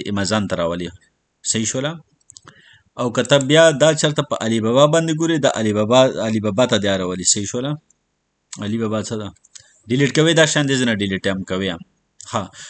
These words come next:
اوس یو بل پروډکټ ګورو. دا خو زموږ الریډي وشو. سوري، دلته دا چارټ مهم، زموږ دا چارټ ده. دلته زه راځو، دې باندې چې څنګه کلیک وکړو،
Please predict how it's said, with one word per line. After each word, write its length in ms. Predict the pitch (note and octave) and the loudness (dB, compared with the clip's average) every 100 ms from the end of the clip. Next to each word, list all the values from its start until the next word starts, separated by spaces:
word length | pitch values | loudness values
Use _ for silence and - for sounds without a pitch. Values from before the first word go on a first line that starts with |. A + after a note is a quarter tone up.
| - E3 | -6 2
اوس 140 | F3+ G3 | 4 4
یو 80 | |
بل 180 | C3+ F#3 D3+ | 4 2 2
پروډکټ 280 | B2+ A2 E2 | 0 0 -2
ګورو. 160 | F#2 F2+ | -4 -8
دا 140 | A2 D3 | 2 2
خو 100 | C#3+ | 2
زموږ 260 | C#3 D3+ D3 B2+ | 0 -2 0 0
الریډي 260 | B2 G2+ | 0 0
وشو. 280 | G2 - F#2 | -4 -4 -2
سوري، 300 | - C#3 G#2+ | 2 2 2
دلته 260 | A2+ B2+ A#2+ | 0 2 2
دا 120 | G#2+ | 2
چارټ 260 | - C3+ A#2+ A2 | 2 0 0 -2
مهم، 200 | A#2 D3+ | 0 2
زموږ 180 | B2 B2+ G#2+ G2 | 2 0 0 0
دا 60 | |
چارټ 260 | - G#2+ G2 | 0 -2 -2
ده. 80 | E2+ - - - _ - C#3 | -6 -12 -20 -20 _ -2 2
دلته 180 | E3+ C#3+ | 4 4
زه 60 | A2+ | 4
راځو، 280 | A2 G#2 D3 A#2 D3+ _ - _ A2+ | 2 2 2 0 -4 _ -20 _ -4
دې 80 | C3 C#3+ | 2 4
باندې 160 | C3 A2+ | 2 0
چې 60 | G#2+ | -4
څنګه 200 | C#3+ B2+ G#2+ | -2 -2 -2
کلیک 180 | B2 C3 | -4 -2
وکړو، 200 | C#3 | -4